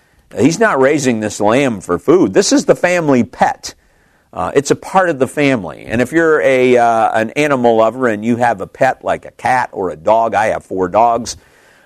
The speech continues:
uh, these pets become family members, really. Uh, and, um, there's an emotional bond there. Uh, so that's the, the background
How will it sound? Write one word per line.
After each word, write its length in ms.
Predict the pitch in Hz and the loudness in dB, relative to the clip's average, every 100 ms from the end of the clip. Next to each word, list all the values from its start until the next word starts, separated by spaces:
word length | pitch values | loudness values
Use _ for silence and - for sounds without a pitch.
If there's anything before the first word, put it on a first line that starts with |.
| - | -8
uh, 240 | 90 92 | -2 -2
these 340 | 107 180 170 - | 0 0 -2 -4
pets 600 | - 208 220 - - - | -2 -2 -2 -8 -10 -12
become 1000 | 110 151 151 175 190 175 160 151 135 131 | -4 -4 -2 -4 -2 -2 -8 -10 -10 -14
family 540 | - - 247 254 196 | -6 -2 0 0 0
members, 680 | 135 120 104 87 73 - - - | 2 0 -2 -4 -6 -10 -16 -8
really. 520 | - 117 87 80 85 | 2 2 2 -4 -6
Uh, 300 | 95 90 85 - - _ _ - - _ | -4 -2 -2 -6 -20 _ _ -20 -20 _
and, 360 | - 92 90 90 | -12 -12 -10 -8
um, 340 | 87 80 76 _ _ _ _ _ _ - - | -6 -6 -10 _ _ _ _ _ _ -20 -14
there's 260 | - 135 147 | 0 2 2
an 80 | 131 | 2
emotional 640 | 127 139 170 - 143 110 | 4 2 2 -2 0 0
bond 540 | 87 113 139 151 120 90 - | 0 0 0 -2 -4 -8 -4
there. 400 | 90 71 50 - _ _ _ _ _ - _ _ _ _ - _ | -2 -2 -8 -18 _ _ _ _ _ -20 _ _ _ _ -20 _
Uh, 300 | 92 90 90 | -2 0 0
so 220 | - 185 | 2 2
that's 320 | 151 160 - | 2 -2 -4
the, 180 | 147 139 | -2 -2
the 160 | 101 113 | -2 -2
background 760 | 135 156 - 110 87 85 131 | 0 -2 0 -2 0 -4 -8